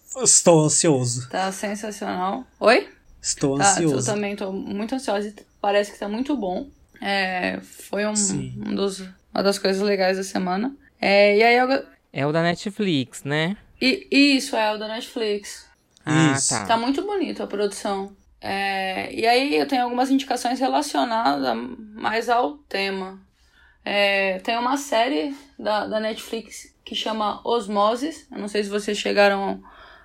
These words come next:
Speaker 2: a ver ou assistir. É muito
Speaker 3: Eu comecei e parei.
Speaker 2: É muito boa. É, ela é um pouco parada no começo, mas fica muito interessante. E tem um, um aplicativo que chama Forest. E ele é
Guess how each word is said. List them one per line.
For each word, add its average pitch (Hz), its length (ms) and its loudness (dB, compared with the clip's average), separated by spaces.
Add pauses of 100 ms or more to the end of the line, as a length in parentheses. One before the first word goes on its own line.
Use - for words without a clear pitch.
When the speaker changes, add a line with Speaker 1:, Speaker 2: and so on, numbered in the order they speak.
(140)
Speaker 2:
a 196 340 6
ver 196 680 0 (140)
ou 196 480 -2
assistir. 202 580 -6 (160)
É - 140 -6
muito 233 640 -2 (160)
Speaker 3:
Eu 143 120 -6
comecei 233 840 -4
e 214 60 -8
parei. 156 420 -6 (120)
Speaker 2:
É 240 80 4
muito 277 260 2
boa. 202 400 0 (360)
É, - 60 0 (200)
ela 233 120 4
é 254 120 4
um 254 180 0
pouco 247 260 -4
parada 220 340 0
no 220 120 -8
começo, 220 460 -6
mas 240 300 -8 (180)
fica - 240 -10
muito 220 220 -8
interessante. 247 680 -6 (300)
E - 100 -6
tem 254 280 6
um, 247 480 2
um 214 40 2
aplicativo 233 880 0 (100)
que - 120 -14
chama 220 480 0
Forest. 220 720 -4 (280)
E - 80 -6 (280)
ele 226 160 -2
é 226 480 -2